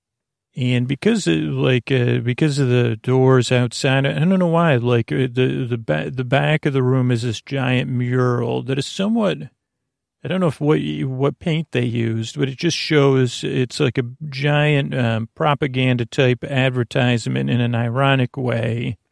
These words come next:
about the power of alien technology and human technology coming together and making a bright tomorrow, but for this corporation,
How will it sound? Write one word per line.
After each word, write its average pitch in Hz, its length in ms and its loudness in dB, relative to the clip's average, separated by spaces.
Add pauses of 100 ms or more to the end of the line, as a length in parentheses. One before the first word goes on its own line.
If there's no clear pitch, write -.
(1600)
about 127 340 2
the 127 120 -2
power 135 760 4
of 120 280 -2
alien 135 520 2
technology 123 840 2
and 117 140 2
human 123 460 0
technology 120 760 0
coming 131 420 2
together 117 1000 0 (560)
and 135 160 0
making 143 340 2
a 123 60 4
bright 127 380 2
tomorrow, 123 720 2
but 127 280 -2
for 151 400 4
this 127 260 0
corporation, 123 1300 0